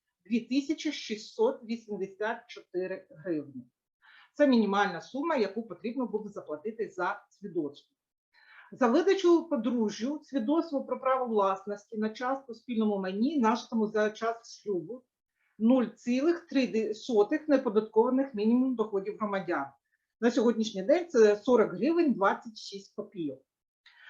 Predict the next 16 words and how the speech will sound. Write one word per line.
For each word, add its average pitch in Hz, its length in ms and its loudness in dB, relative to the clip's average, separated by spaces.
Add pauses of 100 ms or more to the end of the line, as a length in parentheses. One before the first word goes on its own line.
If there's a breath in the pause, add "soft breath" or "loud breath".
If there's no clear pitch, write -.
(200 loud breath)
За 302 180 4
посвідчення 302 1040 2
доручень 254 640 2
на 247 100 2
право 269 300 2
користування, 214 840 0
розпорядження 208 720 -2
майном, 247 380 2
крім 262 300 0
транспортних 214 720 -2
засобів, 240 600 -2
інших 233 440 -2
самохідних 214 800 -6
машин 202 360 -6
і 190 40 -4
механізмів 214 680 -4